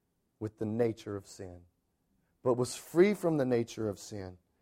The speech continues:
He was not the literal offspring of Joseph, but he was the legal heir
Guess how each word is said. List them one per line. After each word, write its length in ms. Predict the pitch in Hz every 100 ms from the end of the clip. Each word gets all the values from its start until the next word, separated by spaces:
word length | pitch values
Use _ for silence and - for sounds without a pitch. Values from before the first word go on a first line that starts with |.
| _ _ _ _
He 100 | -
was 240 | 147 151 135
not 460 | 156 170 - 139
the 80 | 123
literal 720 | 127 120 139 190 226 226 208 -
offspring 560 | 156 156 - - 139
of 140 | 123 113
Joseph, 460 | 107 92 92 95 - _ _ _ -
but 120 | 120
he 120 | 117
was 680 | 120 139 180 113 104 95 - _ _
the 140 | 110
legal 500 | 104 107 123 123 113 -
heir 400 | 135 127 101 80